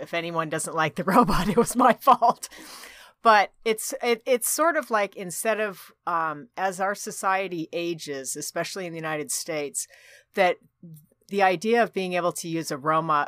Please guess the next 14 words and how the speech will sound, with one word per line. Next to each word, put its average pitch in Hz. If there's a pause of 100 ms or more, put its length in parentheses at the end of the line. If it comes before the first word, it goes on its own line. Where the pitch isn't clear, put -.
robot 165
for 151
home 160
health 165
care 143
so 160
that 156
people 180
could 185
actually 160
stay 240
in 143
their 131
homes 139